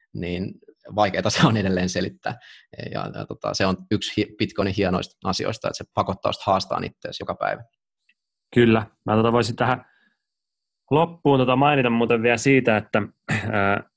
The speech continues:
Speaker 2: puhuttiin tossa jonkin verran noista CoinMotion jutuista, mitä siellä on. Yksi juttu, mikä muutos me tehtiin tossa suht tuoreeltaan, jota ollaan vähän, vähän tota markkinoitukin, mutta ei, ei välttämättä kaikki tiedä sitä, että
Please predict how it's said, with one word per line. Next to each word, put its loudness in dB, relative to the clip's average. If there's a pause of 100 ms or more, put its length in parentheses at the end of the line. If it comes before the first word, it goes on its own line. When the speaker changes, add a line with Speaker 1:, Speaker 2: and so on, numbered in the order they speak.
(420)
Speaker 2:
puhuttiin 2
tossa 0
jonkin 2
verran 2
noista -6
CoinMotion 2 (520)
jutuista, 4
mitä 4
siellä 2
on. 4
Yksi 2
juttu, 0
mikä 4
muutos 6
me 2
tehtiin 0
tossa -2 (760)
suht 4
tuoreeltaan, 2 (420)
jota 2
ollaan 4
vähän, 0 (160)
vähän 2
tota -4 (500)
markkinoitukin, 2
mutta 0
ei, 2
ei 0
välttämättä 0
kaikki 0
tiedä 0
sitä, -2
että -6